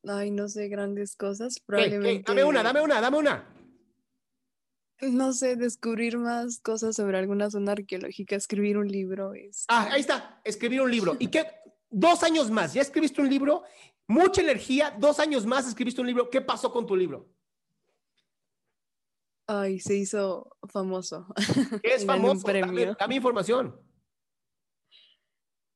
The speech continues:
Speaker 1: Eh, no sé, se publicó en,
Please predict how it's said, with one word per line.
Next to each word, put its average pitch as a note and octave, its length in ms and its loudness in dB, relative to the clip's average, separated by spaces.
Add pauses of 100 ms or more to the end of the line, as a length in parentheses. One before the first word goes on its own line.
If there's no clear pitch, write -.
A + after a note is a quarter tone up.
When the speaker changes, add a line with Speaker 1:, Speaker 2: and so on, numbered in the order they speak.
(160)
Speaker 1:
Eh, F#3+ 920 -6 (1200)
no G#3 320 0
sé, G#3 260 -2
se G3 120 -2
publicó G3 560 -2
en, G3+ 420 -4